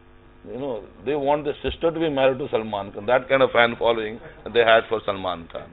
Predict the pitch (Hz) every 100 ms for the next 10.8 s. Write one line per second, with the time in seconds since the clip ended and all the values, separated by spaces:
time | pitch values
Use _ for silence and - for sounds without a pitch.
0 | - - - - - - 120 123 151 175
1 | 160 160 156 156 156 131 135 160 - 175
2 | 165 120 113 120 127 - 160 - - -
3 | - - - - - - 190 202 214 139
4 | 147 156 175 147 139 147 131 147 147 131
5 | 135 113 120 127 127 123 104 127 131 127
6 | 110 117 123 123 113 110 113 117 120 120
7 | 117 113 - 117 117 113 120 - 110 -
8 | 123 113 - 117 123 127 123 123 113 117
9 | 127 123 - - - 104 117 131 113 117
10 | 117 123 120 120 123 120 135